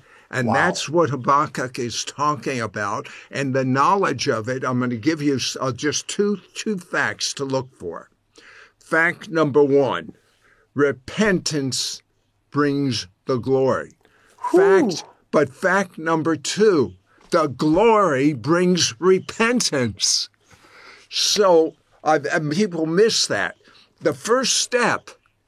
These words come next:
Speaker 1: is repentance when we're doing it. When the glory comes, this is what's going to happen.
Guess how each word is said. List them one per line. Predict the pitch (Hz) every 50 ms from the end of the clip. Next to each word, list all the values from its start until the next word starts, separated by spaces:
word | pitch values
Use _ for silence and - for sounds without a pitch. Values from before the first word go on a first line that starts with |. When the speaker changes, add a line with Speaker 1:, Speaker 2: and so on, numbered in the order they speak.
| _ _ _ -
Speaker 1:
is | 180 170 143 -
repentance | 151 160 151 120 - - 226 226 220 214 - - 151 131 135 135 127 - - - _ _
when | - 135 147 147 143 143 139
we're | 143 160 185 190 175
doing | 139 107 123 147 131 107 90 92 98 92 90
it. | 82 - - - _ - _ _ _ - - _ -
When | 127 151 156 147 139
the | 151 147 139
glory | 131 - 147 143 151 175 208 226 226 233 220 196 165
comes, | 113 - - - - 113 110 98 95 104 120 120 113 - - - _ _ _ _ _ _ _ -
this | 170 190 190 196
is | 226 208 - 139
what's | 156 165 160 - -
going | - - 156 156 156 160 160 156
to | 147 147 139
happen. | 131 135 139 139 127 127 - 110 82 85 85